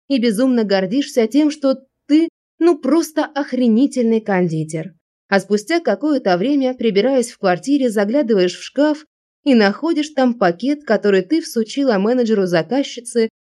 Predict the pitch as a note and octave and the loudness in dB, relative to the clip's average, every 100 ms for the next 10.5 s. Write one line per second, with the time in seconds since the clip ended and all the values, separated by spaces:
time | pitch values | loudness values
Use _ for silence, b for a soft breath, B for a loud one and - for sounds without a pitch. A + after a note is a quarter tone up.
0 | _ G#3 G3+ F3 F3 B3+ C#4+ B3+ C4 B3+ | _ 0 0 0 0 0 -2 0 0 0
1 | A3+ B3+ B3 A#3 C#4 E4+ - G#3 - G#3 | 0 0 0 -2 0 0 0 -2 0 0
2 | B3 B3+ - D#3+ F3+ G#3 G3+ F3 E3+ F3+ | 0 -4 -6 0 2 2 -2 -4 -4 -2
3 | F3 E3 E3+ F3 - E3+ - _ _ _ | 0 0 -2 -4 -8 -10 -10 _ _ _
4 | _ G#3 G#3+ A3+ A3+ A#3 A#3 C4+ - - | _ 0 4 2 2 -2 0 -2 -2 -4
5 | F#3+ A3 A#3 C#4+ B3 A3+ G#3+ G3 C4+ - | 0 0 0 0 0 0 0 -2 -6 0
6 | F#3+ G#3+ C4+ - G3+ E3+ A#3+ C#4+ C4+ C4+ | 0 2 -2 -4 -2 0 2 2 2 -4
7 | _ _ - A#3+ F#3+ F#3+ D4 C#4+ A#3+ A#3 | _ _ -2 0 0 -2 -4 -2 -4 -4
8 | B3 A#3 G#3+ F3+ C4+ C4+ - G#3 F3 D#3+ | -2 0 0 0 -2 -2 -2 -2 0 2
9 | F3+ C4 B3 F#3 F#3 B3+ A3 E3+ D#3+ A3+ | 0 -2 0 0 -2 -6 -2 -2 0 0
10 | A#3 A#3+ A#3+ A3+ | 2 -2 0 -4